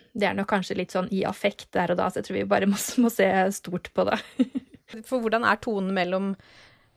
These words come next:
Speaker 2: hyttefolket og innbyggerne i, i dag?
Speaker 1: Det virker som det er kjempebra, og jeg tror at sånn som, sånn som sommeren ble også, med at, ehm, at ikke man kunne reise utenlands, så tror jeg veldig mange har tilbrakt, eh,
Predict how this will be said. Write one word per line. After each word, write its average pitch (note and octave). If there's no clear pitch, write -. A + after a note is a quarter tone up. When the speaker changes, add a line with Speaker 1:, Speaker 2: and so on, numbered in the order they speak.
Speaker 2:
hyttefolket G3+
og G#3
innbyggerne F3+
i, G3
i -
dag? G#3+
Speaker 1:
Det -
virker G#3
som G3+
det G3+
er -
kjempebra, A3
og F4
jeg C4+
tror B3+
at A#3+
sånn A3+
som, A3
sånn A3+
som A3
sommeren F#3
ble F#3
også, G3
med F#3+
at, -
ehm, G3
at G#3
ikke G3
man G3
kunne G3+
reise F#3
utenlands, A3
så C#4+
tror G3+
jeg F#3+
veldig F#3
mange F3+
har F#3+
tilbrakt, F#3
eh, F#3